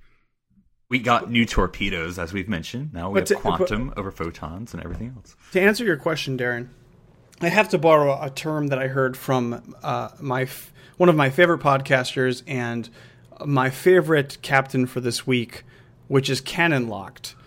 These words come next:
Speaker 2: And I, and I have to say that I totally,
Speaker 1: Hashtag.
Speaker 2: I, <laughs> I totally agree that, um, what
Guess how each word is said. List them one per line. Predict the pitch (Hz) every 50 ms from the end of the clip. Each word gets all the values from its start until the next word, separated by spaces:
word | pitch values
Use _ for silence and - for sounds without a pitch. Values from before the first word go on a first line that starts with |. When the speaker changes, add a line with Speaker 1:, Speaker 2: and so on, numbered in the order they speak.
| - - - - -
Speaker 2:
And | - 147
I, | 147 151
and | 151 156 156 151
I | 147 151
have | 160 160 147
to | - 151
say | 139 - 175 160 151 151 151
that | 143 143 143 135 127 127 127 - - - - - - - - -
I | 156 160
totally, | 147 - - - 214 220 214 214 202 190 185 170 156
Speaker 1:
Hashtag. | 151 170 202 - - - - 156 151 139 -
Speaker 2:
I, | - - - - - - - - - - 202 196 - 196 175 170 180 170 - - - - - - -
<laughs> |
I | - 165 160
totally | - - 196 202 208 220 208 185 160
agree | 156 143 139 139 135 131 131 131
that, | 127 127 127 127 123 123 123 - - - - - -
um, | - 131 127 123 123 123 120 120 120 127 135
what | 147 139 139 147 135 135 -